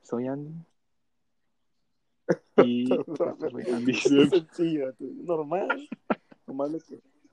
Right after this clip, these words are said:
Speaker 2: eh, pues, ni modo que
Speaker 1: Así
Speaker 2: qué.
Speaker 1: es, Rosa. Y, eh, estén atentos al, al episodio dos. Bueno,
Speaker 2: Ey,
Speaker 1: episodio uno, porque este fue el capítulo.
Speaker 2: el otro, pues,
Speaker 1: El
Speaker 2: ya,
Speaker 1: piloto, perdón.
Speaker 2: este,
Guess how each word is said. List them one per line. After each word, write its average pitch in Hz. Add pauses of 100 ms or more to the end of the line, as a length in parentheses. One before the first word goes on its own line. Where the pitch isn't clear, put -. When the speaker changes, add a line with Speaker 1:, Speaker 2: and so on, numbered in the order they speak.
(560)
Speaker 2:
eh, 104
pues, -
ni 123
modo 127
que 127
Speaker 1:
Así 151
Speaker 2:
qué. 185
Speaker 1:
es, 269
Rosa. 294 (2750)
Y, 120 (160)
eh, 113 (840)
estén -
atentos 131
al, 113
al 113
episodio 113
dos. -
Bueno, 127
Speaker 2:
Ey, 123
Speaker 1:
episodio 123
uno, 117
porque 104
este -
fue 117
el 117
capítulo. 117
Speaker 2:
el 117
otro, 131
pues, 120
Speaker 1:
El 120
Speaker 2:
ya, 120
Speaker 1:
piloto, 110
perdón. 113
Speaker 2:
este, 101